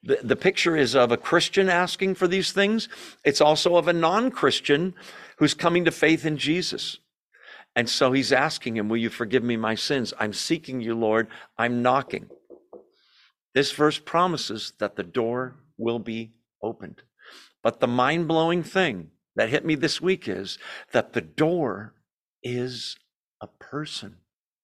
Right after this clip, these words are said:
Jesus says in the Gospel of John, there's seven I ams. "I am the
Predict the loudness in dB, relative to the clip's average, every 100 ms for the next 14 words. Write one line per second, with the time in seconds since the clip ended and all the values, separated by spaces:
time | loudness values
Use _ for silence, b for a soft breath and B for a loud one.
0 | B B B -2 0 2 2 0 2 2
1 | 2 0 2 2 2 -4 -4 0 0 0
2 | -2 2 2 2 -2 -2 0 0 -2 -4
3 | -8 -10 -12 -14 B B B B -2 0
4 | 0 0 2 2